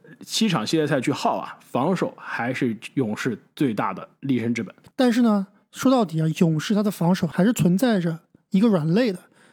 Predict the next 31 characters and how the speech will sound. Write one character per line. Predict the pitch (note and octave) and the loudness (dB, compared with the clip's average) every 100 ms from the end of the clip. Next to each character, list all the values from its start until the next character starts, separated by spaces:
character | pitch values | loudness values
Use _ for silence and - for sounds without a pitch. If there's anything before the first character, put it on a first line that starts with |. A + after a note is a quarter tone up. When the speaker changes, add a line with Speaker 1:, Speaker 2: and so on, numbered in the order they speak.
| - | -10
Speaker 2:
就 | - A3+ | 2 2
是 | F#3 | 4
他 | G3+ | 2
们 | G3+ | 4
这 | G3+ | 2
个 | G3 | 2
五 | D#3 D3+ | 2 -2
号 | C#3 C#4 | 0 2
位 | F#3 | 2
啊， | E3+ - - | -4 -14 -2
特 | A#3+ | 2
别 | G#3+ | 2
是 | A3 C4+ | 2 0
碰 | F#3 - - - - - | 0 -8 -20 -6 -6 -2
到 | A3+ | -2
对 | G3 C4 | 2 2
面 | B3+ | 2
是 | A3+ G#3+ | 2 2
这 | A3+ | 2
种 | F3 - | 2 0
吨 | D#4+ D#4+ E4 | 2 2 4
位 | B3+ | 2
型 | - F#3 | 2 2
的 | F#3 | 2
超 | - B3+ | 2 2
级 | G#3+ | 2
中 | B3 | 0
锋， | A3+ B3 | 2 0
比 | A#3 | 0
如 | F3+ | 2
说 | G3+ A3 | 4 2